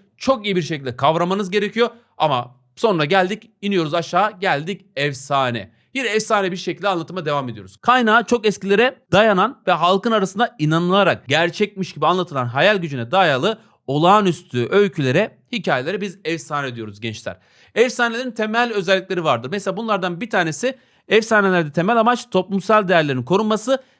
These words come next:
ve idealize edilen toplumun sağlanmasıdır. Genellikle bunu da gençler unutma, inanç üzerinden yapar. İnanç işin içerisinde olmasa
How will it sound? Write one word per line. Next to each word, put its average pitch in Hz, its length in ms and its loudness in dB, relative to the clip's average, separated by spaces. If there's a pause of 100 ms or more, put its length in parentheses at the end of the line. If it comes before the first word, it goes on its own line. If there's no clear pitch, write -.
(120)
ve 165 120 2
idealize 170 640 2
edilen 131 280 -2
toplumun 196 360 -2
sağlanmasıdır. 185 720 -2
Genellikle 131 640 -4
bunu 190 180 -2
da 160 120 2
gençler 156 460 -2
unutma, 185 560 -2 (360)
inanç 170 600 0
üzerinden 139 680 -2
yapar. 131 360 -2 (380)
İnanç 233 560 -2
işin 196 180 -10
içerisinde 165 340 -6
olmasa 202 540 -2